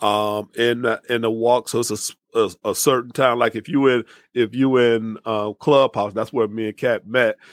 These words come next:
Um, there are times I will shut that off 'cause I'm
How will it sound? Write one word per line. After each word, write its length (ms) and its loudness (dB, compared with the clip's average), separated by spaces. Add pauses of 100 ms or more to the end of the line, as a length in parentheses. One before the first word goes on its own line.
(280)
Um, 560 2 (160)
there 140 4
are 40 -2
times 260 0
I 120 2
will 100 -4
shut 260 -4
that 160 2
off 280 2
'cause 160 -8
I'm 140 -4